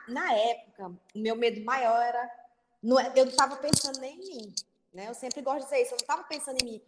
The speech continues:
"Ah, mas eu ainda tô jovem." Na minha cabeça, em nenhum momento passou por isso. Talvez porque eu já tivesse, eu já tinha meus dois filhos.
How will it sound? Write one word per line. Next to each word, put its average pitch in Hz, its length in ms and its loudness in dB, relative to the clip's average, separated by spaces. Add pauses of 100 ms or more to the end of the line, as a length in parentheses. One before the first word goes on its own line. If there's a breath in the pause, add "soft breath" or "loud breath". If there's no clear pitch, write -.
(220)
"Ah, 311 380 -8
mas 294 180 -10
eu 277 120 -4
ainda 269 200 -8
tô 269 200 -2
jovem." 226 600 0 (120)
Na 240 340 -2
minha 254 160 -4
cabeça, 247 340 -2
em 247 40 -6
nenhum 294 120 -10
momento 330 240 -10
passou 294 280 0
por 285 140 -6
isso. 226 220 0
Talvez 240 380 8
porque 262 220 -2
eu 269 60 4
já 269 120 4
tivesse, 233 420 2
eu 220 80 -2
já 240 200 0
tinha 233 260 0
meus 226 160 -8
dois 220 260 -10
filhos. 196 460 -12